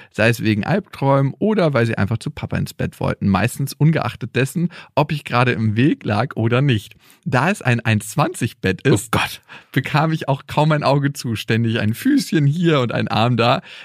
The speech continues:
Speaker 1: Ich fühlte mich wie das von Jakob angesprochene Voltigierpferd. <laughs> Oftmals standen wir dann auch um fünf Uhr auf, während die Kinder noch bis acht Uhr gemütlich im Bett weiterschliefen.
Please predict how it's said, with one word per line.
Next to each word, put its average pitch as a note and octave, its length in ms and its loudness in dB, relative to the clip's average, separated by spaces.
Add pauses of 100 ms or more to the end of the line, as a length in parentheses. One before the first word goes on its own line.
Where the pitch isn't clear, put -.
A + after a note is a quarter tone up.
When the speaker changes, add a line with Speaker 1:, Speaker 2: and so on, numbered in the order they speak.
Speaker 1:
Ich B2+ 160 0
fühlte F3 400 0
mich C3+ 240 0
wie C#3 100 0
das C3+ 160 0
von A#2+ 140 -2
Jakob A#2 340 -2
angesprochene A2+ 460 -2 (160)
Voltigierpferd. A2+ 1000 -2
<laughs> - 1600 -2
Oftmals D#3 440 0
standen D3+ 280 -2
wir C3+ 80 2
dann B2+ 160 0
auch B2 160 0
um B2 120 0
fünf D3 260 0
Uhr B2 160 0
auf, C#3 220 0
während A#2 260 0
die A2 60 -10
Kinder F3 480 0
noch A#2+ 140 -2
bis - 220 -8
acht C3+ 200 -4
Uhr B2+ 80 0
gemütlich A2 400 -2
im A2+ 100 -2
Bett - 180 -4
weiterschliefen. - 760 -8